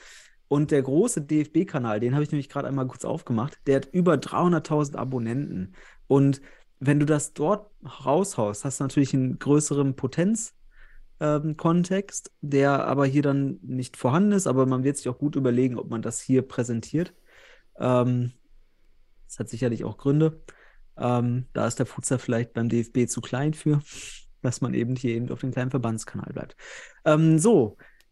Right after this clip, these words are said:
äh, was wollte ich zu Marcel Losfeld, wollte ich was sagen, Daniel? Was wollte ich denn zu Marcel Losfeld sagen? Was, was, was meinst du, was ich sagen könnte? Oder was würdest du dir wünschen, was ich zu Marcel Losfeld sage?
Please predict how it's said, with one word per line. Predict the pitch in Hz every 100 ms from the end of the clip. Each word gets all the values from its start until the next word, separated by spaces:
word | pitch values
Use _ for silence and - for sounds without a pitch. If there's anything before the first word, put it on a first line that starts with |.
| _ _ _
äh, | 127 127
was | 147 185
wollte | 240 247
ich | -
zu | 202
Marcel | 180 180 175
Losfeld, | 277 - 170
wollte | 151 147
ich | 143
was | 139
sagen, | 135 143
Daniel? | 139 147 208
Was | 165 -
wollte | 214
ich | 247
denn | 190
zu | 180 143
Marcel | 135 127 123
Losfeld | 120 - 113 110 - -
sagen? | 120 113 117
Was, | 117 -
was, | 135 135 139 -
was | 143 147
meinst | 165 196 -
du, |
was | 127 127
ich |
sagen | 131 143 147
könnte? | 127 117 113
Oder | 117
was | 123 123
würdest | 131 127 -
du | 131 123 123
dir | 156 135 120
wünschen, | 156 - 113
was | 110
ich | 107
zu | - 110
Marcel | 107 - 110
Losfeld | 110 - 110 101
sage? | 113 123 92